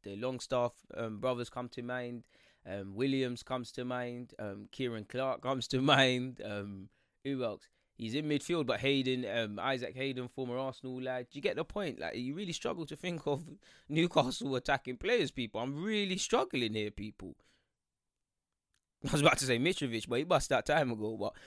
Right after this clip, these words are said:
moving on, Crystal Palace away from home claimed a two nil victory over Sean Dyche's Burnley, which is a good result for Crystal Palace 'cause they haven't been on the best of form. Important clean sheet.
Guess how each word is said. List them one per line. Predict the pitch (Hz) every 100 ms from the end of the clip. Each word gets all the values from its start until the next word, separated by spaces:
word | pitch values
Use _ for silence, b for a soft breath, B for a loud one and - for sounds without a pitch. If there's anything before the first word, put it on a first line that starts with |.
| B B
moving | 180 269 226 202
on, | 180 233 311 b b b
Crystal | - 254 220 202
Palace | - 214 -
away | 175 180 165
from | 170 151
home | 151 147
claimed | 160 151 143
a |
two | 135 185 160
nil | 147 139
victory | 143 - - 135
over | 131 123
Sean | - 143 135 120
Dyche's | 120 - - 110
Burnley, | - 131 123 120 139
which | 127 - 123
is | 113
a | 110
good | - 131 113
result | 117 110 123 120 - b b
for | - 151 131 -
Crystal | 127 - 113
Palace | - 110 113
'cause | - 113
they | 131
haven't | 131 127 120 110
been | 117
on | 113
the |
best | 107 110 - 101
of |
form. | - 113 123 -
Important | 113 107 - 135 104 107 -
clean | - 113 104
sheet. | - 113 131